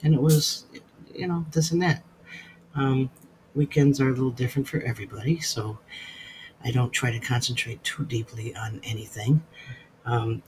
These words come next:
the other thing that people are asking me a few questions, no, I don't have notes, I don't have a production crew, I don't have a teleprompter. I speak, um, from whatever is in my heart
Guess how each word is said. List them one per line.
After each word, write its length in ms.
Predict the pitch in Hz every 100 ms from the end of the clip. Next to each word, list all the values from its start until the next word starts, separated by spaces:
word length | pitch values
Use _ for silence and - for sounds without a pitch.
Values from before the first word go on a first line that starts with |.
| -
the 100 | -
other 120 | 202 247
thing 300 | 165 143 139
that 80 |
people 300 | - 156 147
are 80 | 131
asking 280 | 123 123 123
me 120 | 123
a 20 |
few 160 | 113 127
questions, 540 | - 123 120 123 -
no, 360 | 135 135 131 127
I 140 | - 120
don't 200 | 127 127
have 240 | 123 120
notes, 400 | 120 123 123 -
I 60 | 113
don't 180 | 120 117
have 140 | 113
a 40 |
production 520 | 113 127 117 113 - 113
crew, 360 | - 117 113
I 60 | 113
don't 220 | 113 117
have 140 | 113
a 40 | 117
teleprompter. 800 | - 123 120 - 113 113 117 120 - - - - - - -
I 80 | 120
speak, 600 | - - 131 123 - - -
um, 420 | 123 120 113 113 - - _ _ -
from 240 | 127 120
whatever 420 | 117 120 117 120
is 400 | 113 117 117 -
in 160 | - 120
my 120 | 117
heart 400 | 117 113 117 -